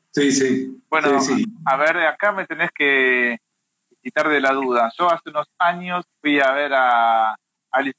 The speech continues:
Speaker 2: in Chains al Luna Park. Me compré una platea, quería verlo sentadito, platea de Luna Park. ¿Dónde me tocó la platea? Arriba del man-, supuesto mangruzo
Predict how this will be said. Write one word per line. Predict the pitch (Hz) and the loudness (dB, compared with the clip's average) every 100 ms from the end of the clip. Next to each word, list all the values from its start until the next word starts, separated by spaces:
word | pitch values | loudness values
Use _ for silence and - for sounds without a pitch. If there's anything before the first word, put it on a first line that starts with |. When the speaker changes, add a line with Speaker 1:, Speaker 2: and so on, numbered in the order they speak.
| _ | _
Speaker 2:
in | 135 _ _ | _ _ _
Chains | 151 156 165 _ _ | -4 -4 -8 _ _
al | - 117 | -6 -4
Luna | 120 131 139 | -4 -4 -4
Park. | - 180 - _ _ _ _ _ _ _ _ | -2 -2 -4 _ _ _ _ _ _ _ _
Me | _ | _
compré | - 127 160 | -20 -6 -4
una | 156 143 | 0 -2
platea, | 135 127 - 175 175 170 | 0 -2 0 2 2 0
quería | 127 131 | -2 0
verlo | 135 131 123 | 0 0 -6
sentadito, | 123 _ 131 160 175 185 190 - _ _ | -12 _ 0 0 -2 -2 -2 -6 _ _
platea | - 135 135 160 165 | -4 -2 0 0 0
de | 143 | 0
Luna | 131 135 | 0 -2
Park. | 127 120 110 - _ _ _ _ _ _ | -2 -2 -4 -8 _ _ _ _ _ _
¿Dónde | 190 233 214 175 | -2 0 -2 0
me | 147 139 | 0 0
tocó | 143 147 190 | -2 -2 0
la | 175 | 0
platea? | 143 139 185 196 170 131 - _ _ _ | 0 -4 0 2 2 0 -6 _ _ _
Arriba | 156 156 196 208 202 202 202 _ _ _ | -2 -2 -4 -2 0 0 -2 _ _ _
del | 127 123 123 120 117 120 117 | -2 0 0 0 -2 -8 -8
man-, | - 127 - _ | -6 -6 -8 _
supuesto | 143 160 - | -10 -10 -4
mangruzo | 143 135 - 147 156 - 165 165 | -4 -4 -2 -2 -2 0 -2 -2